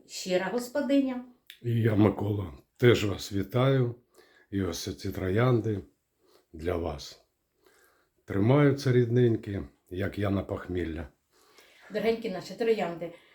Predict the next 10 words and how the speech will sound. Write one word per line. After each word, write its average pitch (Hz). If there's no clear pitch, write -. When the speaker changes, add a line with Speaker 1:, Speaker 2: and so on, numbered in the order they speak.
Speaker 1:
це 220
вже 190
останнє, 294
тому, 240
ну, 294
так -
ще, 185
ще 254
трішечки 226
тримаються, 277